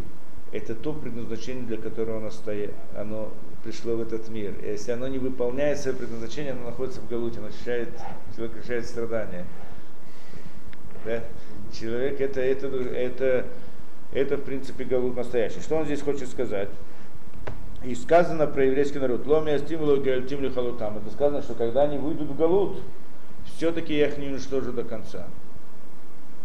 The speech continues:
Лихалутам.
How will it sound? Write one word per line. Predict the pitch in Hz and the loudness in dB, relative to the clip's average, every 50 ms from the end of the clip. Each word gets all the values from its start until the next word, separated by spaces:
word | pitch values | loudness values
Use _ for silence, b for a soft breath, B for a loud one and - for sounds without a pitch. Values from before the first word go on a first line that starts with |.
| - - - - - - - - - - - - - - - - - - - - - - - - - - - - - - - - | 0 0 0 0 0 0 0 0 0 0 0 0 0 0 0 0 0 0 0 0 0 0 0 0 0 0 0 0 0 0 0 0
Лихалутам. | 120 139 135 135 139 143 143 139 139 135 139 131 117 101 92 87 | 0 0 0 2 2 2 2 2 2 2 0 0 0 0 0 0